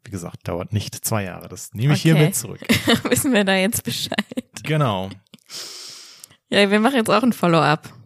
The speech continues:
Speaker 2: von der letzten Folge.
Speaker 1: Wir sollen die Leute noch mal kurz abholen. Letzte Folge ging um das Thema Minimalismus.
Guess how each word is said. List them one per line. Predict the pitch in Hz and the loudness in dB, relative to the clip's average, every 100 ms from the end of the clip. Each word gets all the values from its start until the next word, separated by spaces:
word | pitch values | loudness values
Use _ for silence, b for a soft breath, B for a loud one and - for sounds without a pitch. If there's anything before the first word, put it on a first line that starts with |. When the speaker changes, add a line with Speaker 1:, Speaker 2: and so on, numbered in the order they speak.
| _ | _
Speaker 2:
von | - 180 | -4 0
der | 165 160 160 | 2 2 0
letzten | 170 185 - 165 | 0 -4 -2 -6
Folge. | - 123 135 147 214 - - _ _ _ - _ | -2 -2 -2 -2 -2 -4 -18 _ _ _ -20 _
Speaker 1:
Wir | 120 | -12
sollen | 120 156 | -6 -4
die | 143 | -2
Leute | 139 | -2
noch | 151 | 0
mal | 135 | 0
kurz | - 135 | 0 0
abholen. | 147 175 180 165 | 2 4 6 4
Letzte | 170 - 160 | 2 0 -2
Folge | - 151 160 156 | 0 2 4 2
ging | 120 151 156 | 2 2 2
um | 135 127 | 0 0
das | 123 - | 0 -4
Thema | - 131 131 131 127 117 | -2 0 2 2 0 0
Minimalismus. | 113 107 95 101 - 131 185 - | 0 0 0 -2 0 0 0 -2